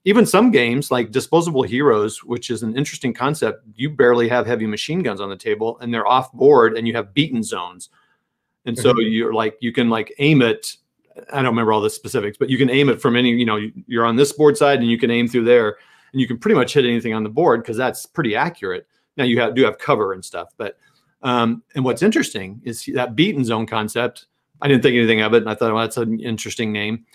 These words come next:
Speaker 1: I was watching a World War Two training video, one of those you can find on YouTube, and they said, "If you look here," because they were shooting at water, you know, a German machine gun, they were shooting at water, and they said, it was an American video,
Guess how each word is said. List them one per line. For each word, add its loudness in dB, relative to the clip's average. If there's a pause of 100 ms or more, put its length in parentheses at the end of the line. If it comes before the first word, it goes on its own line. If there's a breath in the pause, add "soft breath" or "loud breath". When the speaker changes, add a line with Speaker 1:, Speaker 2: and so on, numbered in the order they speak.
(320 soft breath)
Speaker 1:
I -2
was 2
watching 2
a 4
World 2
War 2
Two -2
training 2
video, -6
one -10
of -4
those -2
you -8
can -12
find -6
on -8
YouTube, -6 (400)
and 4
they 6
said, 2 (360)
"If -8
you -2
look 2
here," 6
because 2
they 6
were 2
shooting 2
at -2
water, -4
you -6
know, -2
a -4
German -6
machine -8
gun, -6
they -8
were -8
shooting -10
at -10
water, -4
and -4
they -4
said, -6 (120)
it -12
was -8
an -12
American -10
video, -10